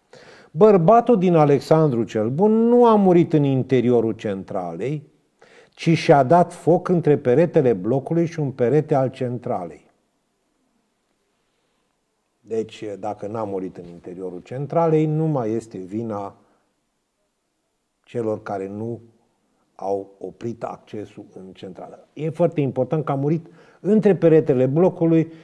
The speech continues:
și un perete al centralei. Așteptăm cu nerăbdare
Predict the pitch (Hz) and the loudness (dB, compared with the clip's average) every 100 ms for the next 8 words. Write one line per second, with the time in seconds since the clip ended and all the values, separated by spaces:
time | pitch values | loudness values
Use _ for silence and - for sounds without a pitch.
0 | _ _ - - 180 180 139 147 143 135 | _ _ -6 2 2 4 4 2 2 0
1 | 131 131 123 - 104 85 76 _ _ _ | 0 -4 -6 -6 -8 -8 -14 _ _ _
2 | 151 147 147 139 147 131 120 113 98 107 | -6 -2 -2 0 -4 -4 -8 -6 -4 -4
3 | 143 185 175 175 165 | 2 4 4 4 0